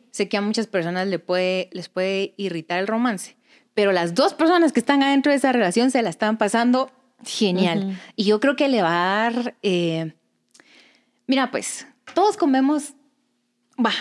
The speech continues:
Speaker 1: les voy a dar un ejemplo. Hoy él me trajo desayuno huevos duros porque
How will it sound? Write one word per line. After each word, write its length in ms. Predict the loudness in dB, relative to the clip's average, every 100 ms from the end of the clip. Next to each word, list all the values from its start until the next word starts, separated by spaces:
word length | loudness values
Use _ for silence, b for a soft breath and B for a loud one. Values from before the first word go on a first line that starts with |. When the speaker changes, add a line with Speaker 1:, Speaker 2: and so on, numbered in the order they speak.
| -6
Speaker 1:
les 120 | -2
voy 80 | 0
a 20 |
dar 80 | 2
un 80 | 2
ejemplo. 360 | 2 0 -2 -12 _ _ _ _ -2
Hoy 320 | 0 2 0 -2
él 120 | -2
me 120 | 0
trajo 280 | -2 -2 0
desayuno 540 | 0 0 -2 0 0
huevos 260 | 0 -2 -2
duros 200 | -4 -4
porque 260 | -8 -10